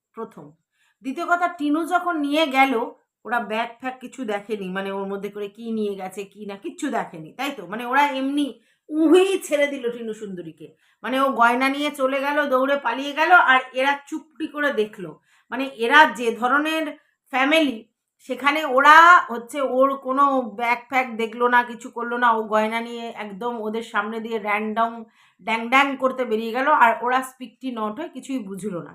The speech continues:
কিছুই জানলো না। এবং সবথেকে বড় কথা, ওরা যেখানে গয়না রাখে, ওই কদিন যে ব্যাংকের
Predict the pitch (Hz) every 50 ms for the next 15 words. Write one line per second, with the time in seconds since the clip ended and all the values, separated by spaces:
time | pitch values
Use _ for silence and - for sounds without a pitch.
0 | - 233 240 - 262 262 220 196 196 185 180 175 175 165 156 151 - _ _ _
1 | _ _ 233 262 311 330 311 254 240 - 247 226 - - 285 294 320 269 254 254
2 | 262 262 269 294 302 311 294 - 226 240 247 269 277 262 226 254 254 277 277 285
3 | 262 202 196 208 214 226 262 262 247 208 196 196 - 285 240 214 214 - _ _
4 | _ _ _ - - - 415 202 - 247 254 214 202 202 214 208 262 247 214 202
5 | 196 196 220 226 - 302 330